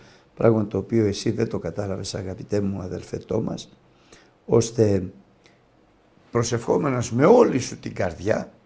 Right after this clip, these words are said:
κράζοντας προς το Θεό, που είναι καλό αυτό, γιατί ο Λόγος του Θεού λέει, «Αν κράξεις εμένα, τότε θα σου αποκαλύψω μυστήρια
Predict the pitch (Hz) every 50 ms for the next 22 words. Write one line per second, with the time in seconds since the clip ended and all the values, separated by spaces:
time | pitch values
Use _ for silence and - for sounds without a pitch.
0 | _ _ _ - - 175 196 208 190 143 113 113 113 92 98 101 - - - -
1 | - - - 98 - - 92 95 110 - - - - 135 147 147 147 135 - 113
2 | 117 123 127 - 202 202 - - - - - - - - - - _ _ _ _
3 | _ _ _ _ _ _ _ _ _ _ _ _ _ _ _ _ _ _ _ _
4 | _ _ _ _ _ _ _ _ _ _ _ _ _ _ _ _ _ _ _ _
5 | _ _ _ _ - 175 135 - - - 113 110 107 107 104 98 95 - - -
6 | - _ _ _ - - 107 110 113 113 113 113 - 113 107 - 110 113 110 110
7 | 110 113 113 113 - - - - 123 135 139 127 131 - - 151 143 156 170 170
8 | 156 - - - - - 104 - - - 110 101 98 101 101 110 123 135 - 320
9 | - - - _ _ _ _ _ _ _ _ _ _ _ _ - - 120 - 113
10 | 110 113 107 - - 98 - - 98 - - 104 - 131 120 - - - 113 104
11 | 98 - - - - 196 170 147 123 123 - - - -